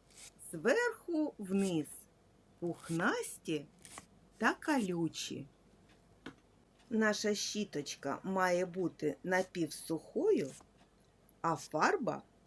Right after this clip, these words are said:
густою. Ось такі гілочки в нас виходять. На смужечках ми ставимо крапочки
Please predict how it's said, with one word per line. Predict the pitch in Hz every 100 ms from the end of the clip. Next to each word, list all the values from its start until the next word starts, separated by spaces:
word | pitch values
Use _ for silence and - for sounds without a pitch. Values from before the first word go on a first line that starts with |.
| _ - -
густою. | 151 147 285 381 - - 349 254 202 208 226 254 - _ _ _ - _ _ _ - - _ - - - - _ _ _ - _ _ - - - - - _ - - -
Ось | 226 415 -
такі | - 214 196 - 233 277 -
гілочки | 180 170 190 185 175 - - 277 392
в |
нас | 196 220 254
виходять. | 214 202 - 147 127 123 - - - - -
На | - 202 214
смужечках | - 247 208 151 131 - - 135 - - _ - - -
ми | 190 190
ставимо | - - 196 160 147 143 139
крапочки | - 185 160 139 - 180 226 - -